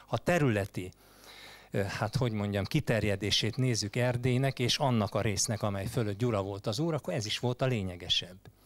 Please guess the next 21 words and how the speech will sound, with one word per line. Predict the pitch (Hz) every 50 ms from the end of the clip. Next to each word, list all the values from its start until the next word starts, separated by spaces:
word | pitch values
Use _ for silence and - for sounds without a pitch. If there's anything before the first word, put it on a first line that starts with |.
| - - - - - - - - - - - - - - - - - - -
Na | 135 123
most | 117 113 - - - - - -
a | - 131 113 - -
Koppányt | - 156 - - - - - 127 113 113 -
ezzel | 160 175 165 131 117 113 104 95
szemben | - - - 160 175 170 151 156 147 147 - - _
egyfolytában | - 170 170 - - - - 104 117 - - 120 117 110 107 107 123
úgy | 131 110 95
minősítik, | 110 123 131 127 113 - - 120 - 110 -
mintha | - 113 101 - 101
pogány | - - 107 90 95 92 90 95
lett | 92 92 92 -
volna. | - 107 98 95 95 95
Holott | 92 - - 143 147 160 156 - -
nagyon | 165 190 202 185 135 117 104 101
jól | 101 104 107 92 92 92
tudják, | - - 107 95 87 92 90 98 98 107 123 131 - -
mert | 135 127 127 127 -
már | 143 139 151 147 131 127 127 -
közzétett | - 185 170 135 113 90 95 98 98 92 - - 98 90 - -
adatok | - 104 98 95 92 85 - - 107 113 - - - - -